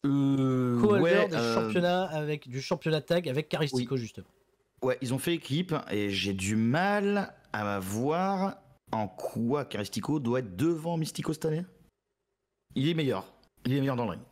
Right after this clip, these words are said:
Speaker 1: Euh, même si Mystico est très sous-estimé. Euh, il, ça doit être ça. Il, il est meilleur dans le ring. Je pense que c'est ça qui les différencie. Hey, Kid est là.
Speaker 2: Alors,
Speaker 1: C'est pas
Speaker 2: un
Speaker 1: vrai.
Speaker 2: garçon, E garçon, euh, E Kid,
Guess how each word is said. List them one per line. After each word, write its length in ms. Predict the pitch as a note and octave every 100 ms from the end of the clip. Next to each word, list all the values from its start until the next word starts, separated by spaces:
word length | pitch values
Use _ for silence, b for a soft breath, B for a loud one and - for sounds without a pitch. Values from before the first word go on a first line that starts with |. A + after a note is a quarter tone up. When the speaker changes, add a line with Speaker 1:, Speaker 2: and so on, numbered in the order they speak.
| -
Speaker 1:
Euh, 100 | F#2
même 200 | C3+ F3+
si 120 | F3+
Mystico 440 | E3+ - D3+ E3+ F#3
est 120 | C#3
très 200 | - C#3+
sous-estimé. 480 | A2+ G#2 - E2+ - B B - _ -
Euh, 800 | F2+ E2 D#2 C#2 B1 A1 G1+ G1+ G1+
il, 260 | - B2+ C#3+
ça 140 | -
doit 140 | C#3+ D3+
être 100 | -
ça. 120 | - -
Il, 100 | A#2
il 160 | C#3 C3+
est 60 |
meilleur 160 | B2+ A#2+
dans 80 | G#2
le 60 |
ring. 100 | E2 - _ _ _ _ -
Je 100 | G#2
pense 240 | - -
que 80 | -
c'est 80 | F2
ça 80 | A2
qui 100 | -
les 80 | G2
différencie. 380 | F#3 - E2+ -
Hey, 160 | F3 G3
Kid 200 | - G3
est 80 | A2+
là. 180 | A2+ -
Speaker 2:
Alors, 160 | - D3+
Speaker 1:
C'est 140 | -
pas 140 | A#3+ A#2
Speaker 2:
un 20 |
Speaker 1:
vrai. 80 | A3+
Speaker 2:
garçon, 400 | - - D#3+ D#3 -
E 60 | A3+
garçon, 440 | A3 - - C#3+ F#3+ _ _ _ _ _
euh, 280 | B2 B2 B2 -
E 60 | G3
Kid, 400 | F#3+ F#3 E3